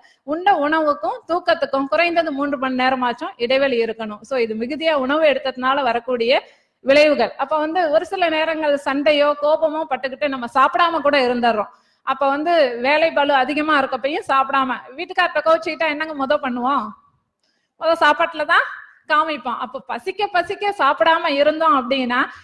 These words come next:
அந்த பசிச்ச நேரத்துல அந்த ஹைட்ரோகுளோரிக் ஆசிட் எல்லாம் செக்ரேட் ஆக தொடங்கிடும். அந்த நேரத்துல உணவும் நம்ம போடாதப்ப நம்ம குடல் உறிஞ்சுகள் இதெல்லாம் அது வந்து டேமேஜ்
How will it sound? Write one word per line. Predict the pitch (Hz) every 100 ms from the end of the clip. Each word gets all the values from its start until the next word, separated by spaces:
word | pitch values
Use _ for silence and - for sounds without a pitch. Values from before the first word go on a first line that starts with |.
| _
அந்த | 277 277 285
பசிச்ச | 302 392 415
நேரத்துல | 381 330 349 359 349
அந்த | 320 285
ஹைட்ரோகுளோரிக் | 277 294 349 339 320 320
ஆசிட் | 294 285 311
எல்லாம் | 269 349 359
செக்ரேட் | 311 381 403
ஆக | 330 277
தொடங்கிடும். | 254 247 240 220
அந்த | 240 269
நேரத்துல | 302 339 392 339
உணவும் | 285 339 370 403
நம்ம | 320 269 226
போடாதப்ப | 294 320 294 254 285
நம்ம | 294 262
குடல் | 247 311 339 294
உறிஞ்சுகள் | 302 311 302 277 254
இதெல்லாம் | 269 320 370
அது | 320 269
வந்து | 269 285 302
டேமேஜ் | 269 285 320 320